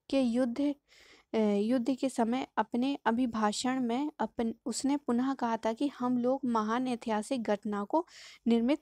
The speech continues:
नहीं कर सकते हैं, बल्कि हमें उस घटना के स्वाभाविक स्वरूप के अनुरूप अपने को ढालना चाहिए। यानी कि, ए, बिस्मार्क यहाँ पर ये कह रहा है कि, ए, हम लोग महान ऐतिहासिक घटना को,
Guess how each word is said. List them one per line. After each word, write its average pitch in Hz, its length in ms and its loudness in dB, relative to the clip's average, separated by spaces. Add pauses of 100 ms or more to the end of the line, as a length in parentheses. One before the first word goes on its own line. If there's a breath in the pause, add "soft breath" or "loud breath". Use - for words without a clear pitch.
नहीं 226 420 2
कर 214 160 2
सकते 202 380 -4
हैं, 254 200 -2
बल्कि 226 400 0 (360 loud breath)
हमें 226 580 0
उस 262 220 -4
घटना 220 480 0
के 277 180 0
स्वाभाविक 226 720 2
स्वरूप 233 480 0
के 262 80 0
अनुरूप 233 440 0 (440 loud breath)
अपने 240 560 2 (160)
को 269 160 2
ढालना 208 480 0
चाहिए। 196 520 -2 (320 loud breath)
यानी 233 260 2
कि, 302 160 2 (240)
ए, 202 260 2
बिस्मार्क 247 560 -2
यहाँ 247 140 0
पर 254 100 0
ये 240 200 0
कह 226 180 0
रहा 214 100 4
है 220 100 2
कि, 302 240 -2 (440 loud breath)
ए, 202 640 -6 (280)
हम 247 200 2
लोग 262 320 2
महान 220 440 -2
ऐतिहासिक 240 540 -2
घटना 214 520 -2 (340 soft breath)
को, 285 180 4